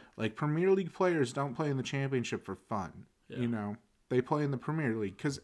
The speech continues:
Speaker 1: for every level you slide down or up, there is a significant increase or decrease in the pay rate.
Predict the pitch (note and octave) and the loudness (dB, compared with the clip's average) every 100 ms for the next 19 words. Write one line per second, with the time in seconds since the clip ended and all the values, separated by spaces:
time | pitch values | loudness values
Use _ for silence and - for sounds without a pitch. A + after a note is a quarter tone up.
0 | - - C#3+ C3 D#3 G3+ E3+ D3+ D#3 C3+ | -6 -2 0 2 4 4 2 2 2 0
1 | A#2+ C3 - B2 A#2+ G2 G#2+ B2+ C3+ A2+ | 0 -2 -2 0 0 -2 -2 0 0 -2
2 | A#2 C3 C3+ B2+ A#2+ A#2 G#2 B2 G#2+ A2+ | -4 -4 -2 0 0 -2 -2 -4 -2 -2
3 | C3+ C#3+ D3 C#3 B2 - A#2 C#3+ D3 C#3 | 0 0 -2 -4 -4 -4 -4 -2 -2 -2
4 | A#2+ G2 A#2+ B2 - G#2 - F#2+ E2+ A2+ | -2 -2 -2 -4 -4 -6 -4 -8 -6 -4
5 | A2 E2+ - | -4 -4 -12